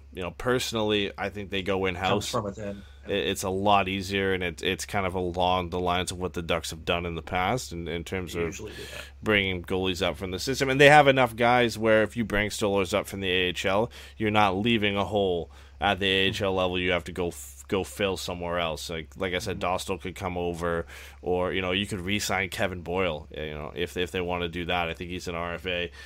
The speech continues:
Speaker 1: Um, you know, Ole Eriksson Ek could come up. Roman Durny just got signed to a deal s-, and brought up to San Diego so he could play. So they, they have options where,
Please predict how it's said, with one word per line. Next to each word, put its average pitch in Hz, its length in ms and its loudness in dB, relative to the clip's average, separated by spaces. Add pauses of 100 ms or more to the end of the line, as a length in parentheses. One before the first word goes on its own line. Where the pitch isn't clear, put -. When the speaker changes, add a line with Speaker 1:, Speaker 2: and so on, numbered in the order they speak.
(280)
Speaker 1:
Um, 82 480 -6
you - 80 -16
know, 80 240 -6
Ole 104 220 0
Eriksson 95 420 -2
Ek 87 160 -4
could 85 160 -14
come 87 180 -6
up. 82 160 -6
Roman 90 300 -2
Durny 90 340 -2
just 85 300 -6
got 82 340 -4
signed 82 300 -6
to 85 100 -8
a 85 60 -6
deal 82 300 -4
s-, 78 120 -10
and 80 260 -6
brought 82 200 -2
up 73 80 -10
to 73 60 -12
San 87 200 -4
Diego 85 320 -2
so 82 180 -6
he 95 180 -2
could 80 180 -6
play. 82 220 -4
So 95 120 -4
they, 107 280 2
they 117 180 8
have 127 280 6
options 92 540 -2
where, 92 340 0